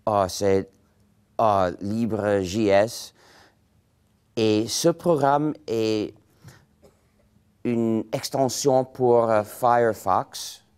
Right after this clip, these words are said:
qui analyse les programmes en JavaScript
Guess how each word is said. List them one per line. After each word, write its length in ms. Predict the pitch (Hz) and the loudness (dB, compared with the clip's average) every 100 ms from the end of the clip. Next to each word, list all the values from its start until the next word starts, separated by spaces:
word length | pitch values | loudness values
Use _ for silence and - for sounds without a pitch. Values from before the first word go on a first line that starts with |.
| _ _ _ _ _ _ _ _ _ _ | _ _ _ _ _ _ _ _ _ _
qui 360 | - 135 131 135 - | -8 -4 -2 -4 -2
analyse 840 | 151 170 165 160 185 185 165 123 | 0 2 0 0 -2 -2 -2 0
les 140 | 139 | 0
programmes 680 | 139 131 127 120 123 131 131 | 0 -2 -4 -2 -2 0 2
en 220 | 123 120 | 2 0
JavaScript 880 | 110 123 123 120 - 117 139 - - | 0 0 0 -2 -4 -6 -6 -8 -20